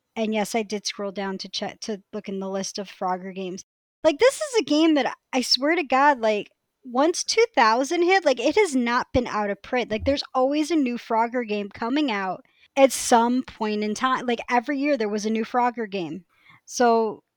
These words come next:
yeah, like, Frogger, man, give it a rest, boy.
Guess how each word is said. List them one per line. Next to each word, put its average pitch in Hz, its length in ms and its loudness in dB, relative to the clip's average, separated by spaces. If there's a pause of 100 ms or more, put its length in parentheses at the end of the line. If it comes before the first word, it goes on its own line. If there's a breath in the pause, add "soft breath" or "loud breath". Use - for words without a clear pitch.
yeah, 240 560 6
like, 220 520 -2 (520 soft breath)
Frogger, 302 760 4
man, 285 640 4 (600)
give 381 160 -2
it 427 60 4
a 392 60 2
rest, 415 300 4
boy. 392 260 4